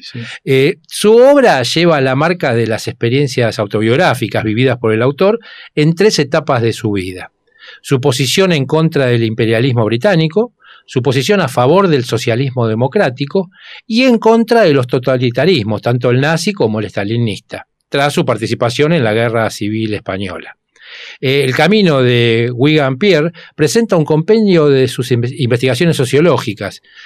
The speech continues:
Speaker 2: Comienza evocando el panorama de las minas de cobre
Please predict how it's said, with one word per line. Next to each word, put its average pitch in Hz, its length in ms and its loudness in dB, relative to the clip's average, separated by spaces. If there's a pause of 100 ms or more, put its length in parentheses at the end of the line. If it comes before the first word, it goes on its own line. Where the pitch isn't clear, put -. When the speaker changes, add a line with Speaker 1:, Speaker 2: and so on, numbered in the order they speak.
(140)
Speaker 2:
Comienza 165 580 2
evocando 143 460 2
el 139 80 0
panorama 135 500 0
de 113 60 0
las 110 160 -4
minas 131 240 0
de 151 100 2
cobre 156 520 0